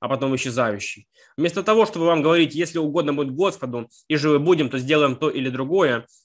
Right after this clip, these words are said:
вы по своей надменности тщеславитесь. Всякое такое тщеславие есть зло.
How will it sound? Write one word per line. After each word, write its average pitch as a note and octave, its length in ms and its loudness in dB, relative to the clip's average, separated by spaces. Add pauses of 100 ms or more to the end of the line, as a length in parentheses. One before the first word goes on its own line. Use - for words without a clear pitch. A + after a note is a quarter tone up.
вы F#3 260 4
по C3+ 120 -4
своей C#3 260 -4
надменности C#3 640 -4
тщеславитесь. A#2 760 -4 (220)
Всякое D#3+ 320 0
такое C#3 260 -4
тщеславие C3 520 -4
есть A#2 340 -6
зло. A2+ 460 -8